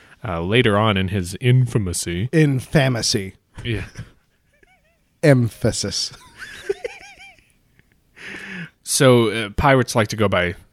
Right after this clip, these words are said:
Speaker 1: different names,
Speaker 2: Mm-hmm.
Speaker 1: obviously, to
Speaker 2: Right.
Speaker 1: protect their, their family name.
Speaker 2: Yep.
Speaker 1: So
Speaker 2: That makes sense. If you're a career criminal, you're on the run from the,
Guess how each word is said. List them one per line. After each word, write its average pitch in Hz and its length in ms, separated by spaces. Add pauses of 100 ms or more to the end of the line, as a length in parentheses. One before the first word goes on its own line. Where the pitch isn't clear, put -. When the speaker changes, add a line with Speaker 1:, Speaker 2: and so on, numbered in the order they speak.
(800)
Speaker 1:
different - 300
names, - 400
Speaker 2:
Mm-hmm. 151 160
Speaker 1:
obviously, 104 440
to - 140
Speaker 2:
Right. 120 180
Speaker 1:
protect 95 220
their, 85 200 (180)
their 95 100
family 90 380
name. 82 320
Speaker 2:
Yep. 107 440 (240)
Speaker 1:
So - 200
Speaker 2:
That 90 120
makes 165 200
sense. 156 280
If 135 140
you're 143 200
a 151 60
career 165 400
criminal, 147 500
you're 127 200
on 131 100
the 123 80
run 165 240
from 165 180
the, 139 200